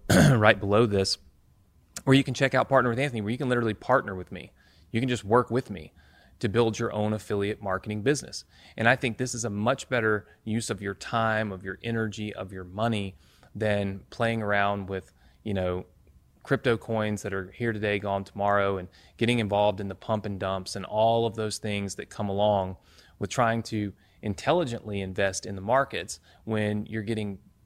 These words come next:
just flooded with misinformation constantly on social media and on the internet. Uh, the one thing that stands, uh, true is that if you take your time and you learn a skill and you learn how to build a business, then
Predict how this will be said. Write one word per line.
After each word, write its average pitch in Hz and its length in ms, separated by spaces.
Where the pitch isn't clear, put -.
just - 240
flooded 123 600
with 107 200
misinformation 104 800
constantly 107 520
on 98 120
social 104 320
media 98 260
and 104 100
on 101 60
the 110 100
internet. - 360
Uh, 95 180
the 92 120
one 117 180
thing 120 160
that 110 140
stands, 104 480
uh, 90 240
true 170 280
is 110 120
that 98 200
if 107 280
you 101 100
take 107 300
your 101 80
time 104 460
and 101 100
you 98 100
learn 98 240
a 92 40
skill 107 580
and 98 140
you 98 80
learn 104 200
how 104 140
to 98 60
build 95 260
a - 20
business, 104 600
then 107 320